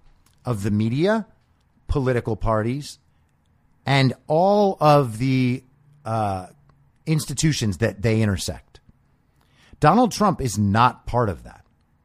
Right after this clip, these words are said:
Donald Trump does not have control over the media. As president, he has no control over the media.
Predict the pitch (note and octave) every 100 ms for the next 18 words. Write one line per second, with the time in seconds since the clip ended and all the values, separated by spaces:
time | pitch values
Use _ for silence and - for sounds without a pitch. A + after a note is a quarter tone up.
0 | _ _ _ _ _ _ _ _ _ _
1 | _ - C3 G3 - G#3 A2+ D#3 F#3 E3+
2 | A3 A3 E3+ F3+ - D#3+ C#3+ E3 C#3+ A#2
3 | G#2+ G#2 G#2+ G#2 E2 - _ _ _ _
4 | _ _ - A#2+ - C3+ A2 D#2+ - G#2
5 | A2 A2 F#2 G2 C#3 E3+ F3+ D#3+ A2+ E2+
6 | C#2 C2+ A#1+